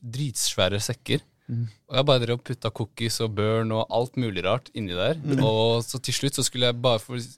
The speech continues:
Speaker 1: fordi jeg gikk jo ut, og
Speaker 2: Mm.
Speaker 1: var jo egentlig vellykka.
Speaker 2: Mm.
Speaker 1: Så tenkte jeg at, eh, nei, det
Speaker 2: Nei, så gikk du inn igjen?
Speaker 1: Nei, nei, så, nei, så,
Speaker 2: Å.
Speaker 1: så var det liksom en, for det var sommer,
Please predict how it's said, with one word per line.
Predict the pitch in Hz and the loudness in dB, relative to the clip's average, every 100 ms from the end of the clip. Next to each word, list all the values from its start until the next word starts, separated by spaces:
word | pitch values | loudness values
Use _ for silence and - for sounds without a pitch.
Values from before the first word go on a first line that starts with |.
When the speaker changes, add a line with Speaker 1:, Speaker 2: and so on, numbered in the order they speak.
| 135 131 | -14 -4
Speaker 1:
fordi | 143 | 2
jeg | 147 147 | 2 2
gikk | - | -2
jo | 113 | 0
ut, | 175 - - - | 0 -4 -14 -4
og | |
Speaker 2:
Mm. | 120 | 0
Speaker 1:
var | 117 113 | 4 4
jo | 127 | 2
egentlig | 110 123 | 0 0
vellykka. | 127 101 90 113 151 - - | 0 0 -2 -4 -4 -6 -4
Speaker 2:
Mm. | 123 113 - _ | -2 -2 -8 _
Speaker 1:
Så | - | 0
tenkte | 131 98 | 0 4
jeg | 107 107 | 4 4
at, | - | 2
eh, | 110 110 107 104 104 | 4 4 4 4 4
nei, | 104 107 | 4 2
det | 101 101 | 2 4
Speaker 2:
Nei, | 143 | 4
så | 143 147 | 2 2
gikk | 131 - | 0 0
du | 151 - | -2 0
inn | 120 113 120 | 2 2 6
igjen? | 147 196 214 | 6 6 6
Speaker 1:
Nei, | 165 | 8
nei, | 185 196 | 8 6
så, | 175 | 4
nei, | 170 180 | 4 6
så, | 160 | 6
Speaker 2:
Å. | 139 - | 4 0
Speaker 1:
så | - | 2
var | 156 127 | 6 6
det | 160 | 6
liksom | 151 160 | 2 4
en, | 156 147 | 4 2
for | - | 4
det | 151 | 4
var | 151 | 4
sommer, | 139 117 170 | 2 0 -2